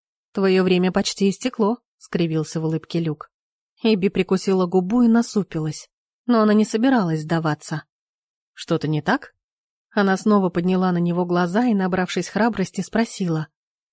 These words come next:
«Может, мы сходим куда-нибудь поужинать?» «Зачем?» «Потому что я не наелась. Но у нас только что был ужин из четырех блюд,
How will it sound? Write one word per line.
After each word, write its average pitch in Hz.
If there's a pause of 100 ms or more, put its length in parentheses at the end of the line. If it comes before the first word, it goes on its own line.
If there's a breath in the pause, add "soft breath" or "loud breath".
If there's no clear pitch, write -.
(260)
«Может, 208
мы 202
сходим 277
куда-нибудь 170
поужинать?» 170 (640)
«Зачем?» 175 (640)
«Потому 214
что 220
я 220
не 320
наелась. 202 (580)
Но 220
у 202
нас 208
только 240
что 180
был 190
ужин 190
из 185
четырех 175
блюд, 190